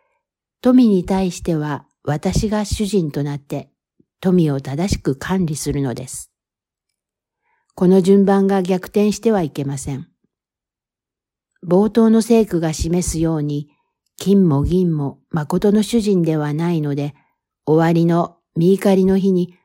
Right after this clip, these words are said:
私たちを救い出すことができません。救い出すことのできるのは、私たちの主、イエス・キリストだけです。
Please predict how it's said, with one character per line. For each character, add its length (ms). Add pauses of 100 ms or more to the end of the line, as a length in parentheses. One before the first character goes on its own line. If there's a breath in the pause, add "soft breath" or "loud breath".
(340 soft breath)
私 360
た 140
ち 140
を 80
救 260
い 80
出 140
す 100
こ 140
と 100
が 140
で 100
き 160
ま 140
せ 180
ん。 100 (1500)
救 300
い 80
出 120
す 140
こ 120
と 140
の 140
で 100
き 180
る 120
の 180
は、 240 (720)
私 400
た 120
ち 160
の 160
主、 380 (720)
イ 160
エ 100
ス・ 220
キ 160
リ 100
ス 120
ト 100
だ 160
け 160
で 140
す。 200